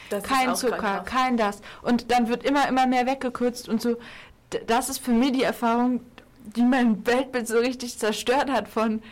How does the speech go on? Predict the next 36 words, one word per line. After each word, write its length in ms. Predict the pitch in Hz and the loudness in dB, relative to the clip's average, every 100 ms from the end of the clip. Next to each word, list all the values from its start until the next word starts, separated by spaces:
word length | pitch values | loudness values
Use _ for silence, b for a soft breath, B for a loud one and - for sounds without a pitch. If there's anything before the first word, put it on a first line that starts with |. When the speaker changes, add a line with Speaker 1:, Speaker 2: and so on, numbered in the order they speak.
| B | B
Speaker 2:
hey, 460 | - 262 269 269 - - | -4 0 2 0 -4 -6
sogar 300 | 226 240 220 | -2 -2 -2
die 360 | 190 233 277 294 | -2 0 2 2
Leute, 480 | 247 233 240 233 202 | 2 2 0 -4 -2
wo 60 | |
ich 220 | 220 - - | -2 -2 -2
immer 220 | 262 254 | 2 2
dachte, 560 | 196 277 - - 233 | 0 -2 -4 -4 -4
für 180 | 240 - | -4 -6
die 200 | 190 254 | -2 0
ist 120 | 302 233 | -2 -4
es 100 | - | -4
einfach 340 | 220 226 220 | -4 -4 -6
kein 300 | - 208 196 | -2 -2 -2
Thema, 500 | 240 285 226 202 - B B | -4 -2 0 -2 -4 B B
sogar 260 | - 240 240 | -4 0 2
bei 120 | 220 | 0
denen 680 | 190 233 311 330 262 196 - - - _ _ _ _ | 0 0 2 4 2 2 -4 -20 -20 _ _ _ _
war 200 | - 254 | -2 2
das 180 | 294 269 | 2 0
halt 160 | 233 202 | -2 -2
eine 100 | 214 | 0
Oberfläche. 680 | 277 247 220 175 185 185 180 B B B B B B - - | 0 0 -2 -8 -6 -8 -8 B B B B B B -18 -6
Speaker 1:
Es 160 | 220 240 | -4 -2
ist 120 | 233 | -2
einfach 240 | 214 226 | -2 -2
so 220 | 226 - 240 | -4 -4 -2
gängig 500 | 226 214 190 185 - | 0 0 0 -6 -8
und 300 | 196 196 208 | -8 -8 -6
das 240 | 202 - | -6 -4
finde 180 | 226 214 | -2 -4
ich 140 | 214 | -4
auch 160 | 202 208 | -6 -6
wirklich 360 | 214 208 208 | -8 -8 -8
schrecklich. 540 | - - 208 208 202 - | -8 -6 -8 -8 -14 -10
Ich, 220 | 196 - | -12 -12